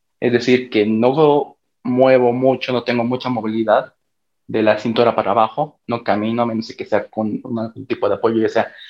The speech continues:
muleta o burrito. Y en ese sentido, eh,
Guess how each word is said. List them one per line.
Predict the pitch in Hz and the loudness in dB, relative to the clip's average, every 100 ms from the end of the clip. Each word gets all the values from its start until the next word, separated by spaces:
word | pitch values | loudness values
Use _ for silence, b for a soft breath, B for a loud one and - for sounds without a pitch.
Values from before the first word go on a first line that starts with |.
| B B - | B B -4
muleta | 127 123 120 117 | 0 2 2 0
o | |
burrito. | 120 120 123 123 151 - - _ _ _ _ _ _ _ _ _ _ _ _ | 0 0 0 2 0 0 -12 _ _ _ _ _ _ _ _ _ _ _ _
Y | - 135 131 131 135 139 139 139 | 0 4 6 6 6 6 4 0
en | 123 | 0
ese | 123 127 | 0 -2
sentido, | 123 113 113 123 123 123 135 - | -2 -4 0 2 4 4 2 -6
eh, | - - | -18 -18